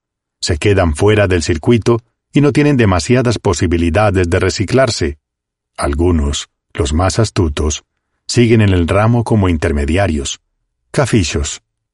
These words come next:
y otros se reciclan en el chiquitaje de la venta de drogas o los robos. Unos pocos zafan, y hay uno cuya historia escuché varias veces que consiguió que un alemán rico le pusiera casa y granja.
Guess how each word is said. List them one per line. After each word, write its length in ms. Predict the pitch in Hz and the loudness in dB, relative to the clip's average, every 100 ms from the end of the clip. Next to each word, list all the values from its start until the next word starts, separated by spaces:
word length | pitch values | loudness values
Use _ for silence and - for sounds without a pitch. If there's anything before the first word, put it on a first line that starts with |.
| _ | _
y 120 | - | 2
otros 440 | 156 - 120 117 - - | 2 2 0 -2 -8 -4
se 160 | 143 | 2
reciclan 580 | 127 113 160 - 143 147 | 2 2 -2 -2 -2 -2
en 140 | - 113 | 0 2
el 120 | 104 | 2
chiquitaje 800 | - 107 95 - 123 123 120 117 | 0 -4 -2 0 0 2 2 2
de 160 | 107 113 | 0 2
la 120 | 107 | 2
venta 300 | 120 117 120 | 2 2 0
de 120 | 98 | 0
drogas 540 | 85 101 95 95 87 - | 0 0 2 0 0 -4
o 100 | - | -2
los 160 | 95 90 | 0 2
robos. 580 | 82 80 64 67 - - _ _ _ _ _ _ - | 0 -2 -2 -6 -8 -12 _ _ _ _ _ _ -2
Unos 260 | 151 135 | 0 0
pocos 380 | - 120 - 110 | 0 -2 0 0
zafan, 540 | 95 85 - 73 65 _ _ | 0 0 0 -4 -6 _ _
y 160 | 92 | -2
hay 180 | 73 73 | 0 0
uno 400 | 90 107 98 101 | 2 0 0 -4
cuya 240 | - 107 95 | 0 0 2
historia 360 | - 113 113 | 0 0 0
escuché 400 | 113 - 98 113 | 0 -2 -2 -2
varias 420 | 90 85 120 107 80 | 0 2 2 0 2
veces 460 | 104 87 90 85 - _ _ - | 0 2 0 -2 -8 _ _ -2
que 140 | 123 | 0
consiguió 560 | 127 117 123 110 143 127 | 2 2 2 2 2 2
que 120 | 117 | 2
un 140 | 120 | 4
alemán 400 | 120 98 98 110 | 4 2 2 2
rico 460 | 98 139 117 147 123 _ _ | 2 -2 0 -2 -2 _ _
le 100 | 127 | 0
pusiera 480 | 101 95 113 107 82 | 0 0 2 2 0
casa 460 | - 104 117 - 101 | -2 -2 0 0 0
y 60 | |
granja. 500 | 92 90 73 - 73 | 0 0 -2 -4 -8